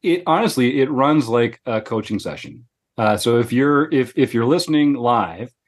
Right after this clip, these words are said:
it's not too late. Uh, join the premium membership for five bucks and come in and basically get an hour of coaching from Barry Carter and Dara O'Carney.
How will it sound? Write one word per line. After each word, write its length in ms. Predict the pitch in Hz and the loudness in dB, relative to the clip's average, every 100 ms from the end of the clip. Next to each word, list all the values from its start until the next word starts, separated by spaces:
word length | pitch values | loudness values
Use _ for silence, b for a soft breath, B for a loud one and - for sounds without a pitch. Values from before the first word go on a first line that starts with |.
| _ | _
it's 160 | 117 107 | -8 -2
not 220 | 127 127 | 0 0
too 180 | 127 123 | 0 2
late. 340 | 120 123 127 _ _ | 2 0 -2 _ _
Uh, 280 | - 120 117 | -2 0 0
join 340 | 156 131 170 233 | -2 -2 0 0
the 60 | |
premium 360 | 175 196 208 185 | 0 0 0 0
membership 400 | 190 247 - 110 | -2 -2 -6 -4
for 100 | 110 | -2
five 260 | 127 127 110 | 0 0 2
bucks 380 | 156 117 - - _ _ | 0 -2 -6 -20 _ _
and 320 | 147 123 120 107 | 0 2 2 0
come 200 | - 160 | 0 0
in 100 | 139 | 0
and 280 | - 131 120 | 0 0 2
basically 320 | 139 156 143 | 0 0 0
get 180 | 127 180 | 2 0
an 120 | 139 | 2
hour 260 | 131 160 135 | 2 2 0
of 100 | 113 | -2
coaching 480 | 135 170 120 107 | -4 -2 -4 -4
from 220 | 101 113 107 | -4 -2 0
Barry 240 | 117 123 | 0 0
Carter 340 | 120 127 131 | 2 2 2
and 140 | 107 101 | 0 0
Dara 240 | 117 110 98 | 0 -2 -2
O'Carney. 420 | - 123 90 | -4 -4 -4